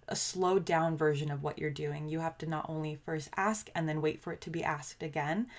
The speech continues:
but then for that answer to come back to you. And so you really have to be thinking in a way that's gonna tie everything together, so you're not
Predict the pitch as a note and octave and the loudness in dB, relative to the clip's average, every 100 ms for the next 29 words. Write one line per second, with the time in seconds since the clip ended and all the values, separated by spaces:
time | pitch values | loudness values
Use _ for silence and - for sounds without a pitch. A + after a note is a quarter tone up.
0 | - - F3 F#3 E3+ F3+ E3+ - E3 - | -18 -2 0 2 0 2 2 2 0 0
1 | E3 D#3+ D#3+ D3+ D3+ C3 - - E3+ D#3 | -4 -4 -4 -2 -2 -4 -8 -6 -2 0
2 | D3 - D#3 - D#3+ - - - F#3+ A3 | 0 -2 -4 0 0 0 -10 -2 4 4
3 | A#3+ F#3+ F#3+ - G3+ F3+ - D#3+ E3 F3 | 4 0 -2 -2 -4 -2 0 0 0 0
4 | F3 E3 D3+ D3+ F3 F3 - D#3 D3 - | 0 0 -2 -2 -4 -4 -2 -4 -4 -4
5 | D#3 E3 D#3+ D#3+ D#3+ D#3+ D#3 E3 D#3 C#3+ | -2 0 0 -2 -2 -2 -4 -4 -2 0
6 | F3+ A3+ - E3+ D#3+ D#3 D#3 D#3+ | 2 0 0 -2 -2 -2 -2 -2